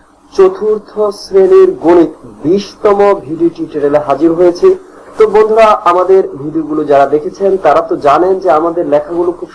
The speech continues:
সুন্দর হয় না, কিন্তু অবশ্যই আশা করি যে বোঝা যায়। তো আমরা আসলে যে সিস্টেমে কাজ করি, এই সিস্টেমের কারণে আসলে লেখাগুলো বুঝতে,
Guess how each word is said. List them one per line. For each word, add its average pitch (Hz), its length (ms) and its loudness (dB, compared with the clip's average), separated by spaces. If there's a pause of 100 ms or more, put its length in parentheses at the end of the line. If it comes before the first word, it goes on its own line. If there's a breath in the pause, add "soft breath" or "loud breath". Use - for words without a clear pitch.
সুন্দর 170 240 0
হয় 160 180 -4
না, 139 80 -2
কিন্তু 156 280 -4
অবশ্যই 160 360 -2
আশা 151 200 -2
করি 156 180 -8
যে 147 100 -4
বোঝা 143 320 -2
যায়। - 220 2 (460 soft breath)
তো 175 100 2
আমরা 185 300 2
আসলে 202 240 -2
যে 185 140 2
সিস্টেমে 202 420 -2
কাজ 185 260 0
করি, 190 340 2
এই 175 120 0
সিস্টেমের 185 500 -2
কারণে 175 320 2
আসলে 170 280 -2
লেখাগুলো 156 500 2
বুঝতে, 165 540 -2